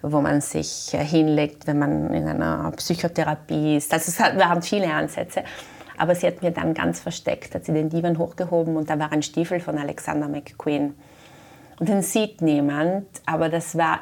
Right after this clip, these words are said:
ihre Liebeserklärung für einen großen Modedesigner, den es nicht mehr gab. Und,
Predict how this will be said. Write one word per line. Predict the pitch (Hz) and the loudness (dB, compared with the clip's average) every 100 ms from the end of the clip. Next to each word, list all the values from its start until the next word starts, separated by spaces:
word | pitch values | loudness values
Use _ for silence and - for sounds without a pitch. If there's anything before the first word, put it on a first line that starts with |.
| - | -2
ihre | 175 196 196 190 180 | -2 0 0 0 0
Liebeserklärung | 165 170 170 180 175 170 165 160 165 165 165 | 2 4 2 0 -4 -4 -2 0 0 2 0
für | 160 156 | 0 -2
einen | 151 151 | 0 0
großen | 151 151 165 175 160 | 2 2 2 2 2
Modedesigner, | 156 147 170 165 151 147 147 151 151 | 4 4 4 2 0 -2 -2 -2 0
den | 151 | 0
es | 151 - | -2 -2
nicht | 156 - - | -6 -4 -4
mehr | 147 | 0
gab. | 147 147 151 165 - - - - - - - - | 0 2 0 0 -4 -14 -10 -10 -8 -10 -10 0
Und, | 175 160 156 156 | 4 4 6 4